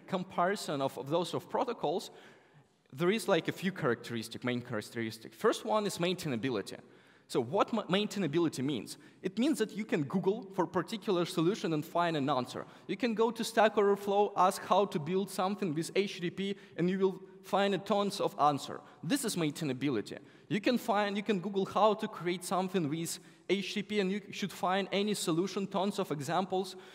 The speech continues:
over the Google with particular dif-, particularly different languages, and this is maintainability. And your code should be beautiful. This is also maintainability.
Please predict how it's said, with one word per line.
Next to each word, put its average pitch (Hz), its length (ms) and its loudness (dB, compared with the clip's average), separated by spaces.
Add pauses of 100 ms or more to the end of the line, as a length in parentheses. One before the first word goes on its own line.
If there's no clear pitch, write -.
(140)
over 180 260 4
the 175 100 2
Google 190 600 0
with 170 200 0
particular 185 520 0
dif-, 170 300 -6
particularly 175 520 -2
different 180 420 -6
languages, 170 560 0
and 147 160 0
this 196 160 -2
is 147 120 -4
maintainability. 135 760 -2 (280)
And 185 120 4
your 208 160 6
code 233 300 -2
should 170 220 -4
be 147 80 -4
beautiful. - 520 -6 (160)
This 180 220 -4
is - 240 -10
also 147 320 4
maintainability. 151 800 -2